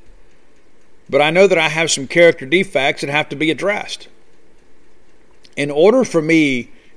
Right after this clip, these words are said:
to be anything of value to myself or anybody else, I had to address what was wrong with me.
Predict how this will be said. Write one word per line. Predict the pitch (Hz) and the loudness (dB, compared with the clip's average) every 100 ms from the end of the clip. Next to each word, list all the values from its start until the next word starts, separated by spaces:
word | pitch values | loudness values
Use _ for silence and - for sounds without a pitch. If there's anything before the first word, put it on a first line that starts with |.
| - | -8
to | 151 | -6
be | 127 151 151 | 0 0 2
anything | 147 190 180 175 | 2 0 -2 -2
of | 151 | -2
value | 135 143 147 139 | 0 0 0 0
to | 135 | -2
myself | 135 131 - 156 151 | -4 -4 -2 -2 -2
or | 139 | -4
anybody | 147 143 131 123 | -2 -2 0 0
else, | 123 113 104 - | -2 -4 -6 -8
I | 131 165 | -4 -2
had | 160 156 160 | -2 -2 -4
to | - 139 | -2 -2
address | 123 131 127 - | 0 -2 -2 -4
what | 120 131 - | -2 -2 -4
was | 127 117 | -8 -6
wrong | 123 117 | -6 -6
with | 117 | -10
me. | 123 90 65 50 | -8 -6 -6 -8